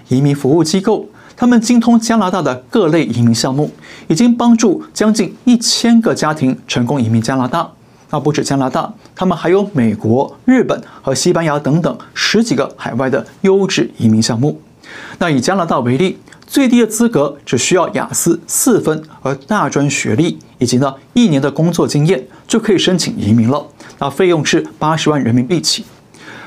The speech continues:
如果选择到美国投资移民，只要投资八十万美元，那五年之后可以返还，而且目前呢是不需要排期的。还有一些欧洲的移民项目是不需要年龄、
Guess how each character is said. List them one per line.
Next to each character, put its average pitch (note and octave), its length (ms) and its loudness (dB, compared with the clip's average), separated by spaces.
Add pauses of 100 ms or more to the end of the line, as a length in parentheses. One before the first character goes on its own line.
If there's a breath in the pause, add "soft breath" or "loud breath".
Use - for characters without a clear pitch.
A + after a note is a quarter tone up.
(120)
如 C4+ 160 2
果 A#3+ 100 2
选 D3+ 200 -2
择 D3+ 100 2
到 G#3+ 160 -2
美 C3+ 160 0
国 B2+ 160 -2
投 C3+ 240 -4
资 D3+ 160 0
移 B2+ 100 2
民， B2+ 160 0 (220)
只 - 140 -2
要 E3+ 100 2
投 D#3+ 180 -2
资 D#3+ 280 0 (160)
八 E3+ 180 -2
十 D#3 160 -2
万 C#3+ 80 0
美 - 120 -2
元， - 220 -6 (220 loud breath)
那 D#3 140 -2
五 A2+ 240 -4
年 B2 120 -2
之 A#2+ 140 0
后 - 300 -4
可 - 160 -2
以 C#3+ 40 4
返 C#3+ 220 -6
还， - 180 -8 (320 loud breath)
而 C#3 80 -4
且 D3 140 -4
目 G#3 180 4
前 C3+ 220 0
呢 C3 140 -2 (100)
是 - 220 0
不 F#3 260 -2
需 - 180 -4
要 D3+ 100 0
排 - 260 -14
期 D3+ 180 0
的。 D3+ 200 -2 (560 loud breath)
还 A#3+ 100 -4
有 A3 60 4
一 A3 60 2
些 G#3+ 140 2
欧 G3 180 2
洲 G3 100 2
的 F#3+ 80 2
移 C3 120 0
民 B2+ 160 2
项 C3 200 -2
目 C3+ 200 -2 (100)
是 C#3+ 240 0
不 C3 140 -2
需 D#3 120 0
要 D#3+ 120 0
年 B2+ 260 2
龄、 D3 260 0